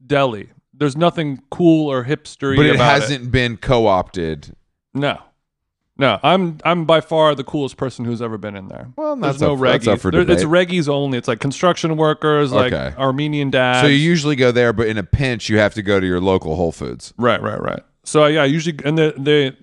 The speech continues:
Speaker 1: they slice a piece of whatever off, and they, and sometimes they'll, they'll show it. "Is, is this thin enough?" And here, you, you eat that slice
Speaker 2: Yeah.
Speaker 1: as a little yummy snacker.
Speaker 2: They throw it to you like the way you would give Margot a carrot.
Speaker 1: Yes. They lay out my meats on a piece of wax paper,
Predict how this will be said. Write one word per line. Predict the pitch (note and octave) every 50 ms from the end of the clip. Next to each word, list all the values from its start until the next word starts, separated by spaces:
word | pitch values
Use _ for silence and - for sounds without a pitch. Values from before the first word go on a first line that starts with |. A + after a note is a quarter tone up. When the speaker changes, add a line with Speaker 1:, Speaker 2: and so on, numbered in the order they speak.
| _ -
Speaker 1:
they | - C#3+ C3+
slice | - - - D3+ C#3+ D3 C#3+ -
a | - C#3+
piece | - - D#3+ D#3 D3 - -
of | D3+ C#3 C3+ A#2+ A2 A#2 A#2+ A#2+
whatever | B2 C3+ C#3 D3+ D3+ D3+ C#3+ D3 C#3+ C#3+
off, | C#3 D#3 E3+ E3+ E3+ E3 E3 D#3 - -
and | D#3 D3 D3
they, | D3+ D3 D3 C#3+ C#3 - _ _ _ _ -
and | D3 C#3
sometimes | - - E3+ D#3 E3+ D#3+ D3 A#2+
they'll, | C#3 B2+ A#2 B2 C3 D3 -
they'll | C3 C#3+ C3+
show | B2 - - F3 E3+ E3
it. | D#3+ D#3+ D3
"Is, | C#3+ C#3+ C#3+ D3
is | D#3 C#3+ C3+
this | D#3+ E3+ - -
thin | - F3+ F3
enough?" | F3 E3+ E3 E3+ E3+ E3+ E3 - -
And | D3 D3 D3 C3+ B2 _ _ _ _
here, | - - F#3+ D#3 C3+ C3+ - _
you, | - D3 E3+ E3 D#3+ D3+
you | - F#3+ G3+ -
eat | A3+ A3+ A3 -
that | F#3+ D#3+ D3+ C3+
slice | - - D#3 D3 C#3+
Speaker 2:
Yeah. | C3 - D#3
Speaker 1:
as | D3 C3+
a | D3
little | D#3 D#3 D3 C#3+ C#3
yummy | C3+ D3 D3+ D3+ C#3+ C3+
snacker. | - - F#3+ F#3+ F#3+ F#3+ F#3 G3 F#3+ F#3 F#3 F3+ - _ _ _ -
Speaker 2:
They | A#2 B2
throw | B2 - C#3 C#3 C#3 C3+ C3+
it | B2 -
to | - B2+
you | B2 A#2+ A#2
like | A2+ G#2+ G#2 G2
the | - G#2+
way | G#2+ G#2+ G2+
you | G2 G2+ G2+ G2
would | F#2+ F2+ E2+ D#2
give | E2 G2+ G2 F2
Margot | F2 G2 F#2 F2+ E2+ E2 D#2+
a | D#2 -
carrot. | - - G2 E2 C#2 B1+ B1 _ _ _ _
Speaker 1:
Yes. | - C#3+ C#3 G2+ - - - - - -
They | A#2+ C#3 C#3
lay | C#3 C#3+ D3+ D#3+ E3+ E3
out | D#3+ D#3+ D#3+ D#3+ -
my | C3+ C#3 C#3 C3+ C3 C3+
meats | C#3+ D#3 F3 E3+ E3 C#3 - E3
on | D3+ C#3 C#3
a | C3+ B2+
piece | A2+ - F3+ E3 - -
of | C3+ A#2+
wax | B2 B2+ D3+ D#3+ D#3 D3+ - - -
paper, | _ - E3+ E3 D#3+ C#3 - D#3+ D#3 D3+ D3+ C#3+